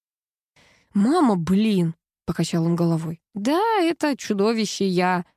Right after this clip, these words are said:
доволен». Ярик потянулся за альбомом, но я увернулся и вскочил на кровать.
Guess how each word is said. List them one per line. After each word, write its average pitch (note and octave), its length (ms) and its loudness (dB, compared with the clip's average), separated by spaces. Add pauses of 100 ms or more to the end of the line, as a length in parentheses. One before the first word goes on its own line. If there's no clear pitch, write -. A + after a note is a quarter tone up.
доволен». G#3+ 580 0 (1040)
Ярик F#3 320 0
потянулся E3+ 460 -2
за E3+ 180 0
альбомом, E4 560 0
но D4 80 0
я A#3 320 0
увернулся B3+ 720 0
и C4 200 -2
вскочил G#3+ 400 -4
на G3+ 120 0
кровать. F#3 460 -4